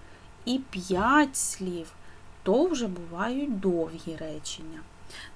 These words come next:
Пропоную зараз вам трішечки повправлятися. Дидактична гра «Склади речення».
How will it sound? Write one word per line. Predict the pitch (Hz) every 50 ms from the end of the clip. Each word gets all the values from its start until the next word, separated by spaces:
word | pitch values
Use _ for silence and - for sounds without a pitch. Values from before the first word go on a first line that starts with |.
| - -
Пропоную | - 196 190 - 214 208 202 202 190 175 170 165 156
зараз | - 160 156 156 147 147 147 - - -
вам | 175 190 254 427 466 453 -
трішечки | - 208 190 180 202 254 349 - - 277 - - - - - 170 160 - - -
повправлятися. | - 202 220 233 226 - - - 214 220 214 214 220 220 208 220 208 196 180 156 - - 143 135 - - - 123 - - - - - - - - - - - - - - _ _ - - - - - - - - - - - - - - - -
Дидактична | 196 214 202 - - - - - 202 185 190 - - 180 175 170 170 180 -
гра | - 208 254 381 466 -
«Склади | - - - - - 180 175 170 165 170 - 226 262 339 349 -
речення». | 214 190 185 160 151 - - - - 190 - - 190